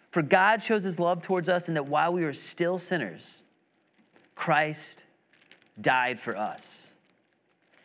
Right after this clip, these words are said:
Verse nine goes on to say,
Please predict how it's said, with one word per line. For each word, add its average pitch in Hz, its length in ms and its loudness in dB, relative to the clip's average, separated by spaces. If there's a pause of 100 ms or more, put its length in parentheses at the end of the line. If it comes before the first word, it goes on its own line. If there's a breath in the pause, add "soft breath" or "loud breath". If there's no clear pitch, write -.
(2750)
Verse 165 320 4
nine 170 300 4
goes 160 180 2
on 151 160 4
to 139 80 -2
say, 117 440 0